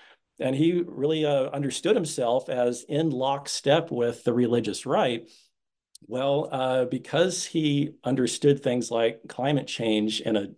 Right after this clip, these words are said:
in a different viewpoint than the rest of the community, uh, he lost his position,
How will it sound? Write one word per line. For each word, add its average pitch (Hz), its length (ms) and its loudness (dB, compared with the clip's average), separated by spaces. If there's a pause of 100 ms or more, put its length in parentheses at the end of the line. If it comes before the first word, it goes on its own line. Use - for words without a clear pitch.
(100)
in 107 120 0
a 95 60 2
different 113 440 2
viewpoint 123 540 0
than 117 120 2
the 104 80 2
rest 120 240 2
of 107 60 -2
the 101 80 -2
community, 107 600 -2 (480)
uh, 123 180 0
he 139 120 -2
lost 139 380 0
his 151 180 -2
position, 131 720 -2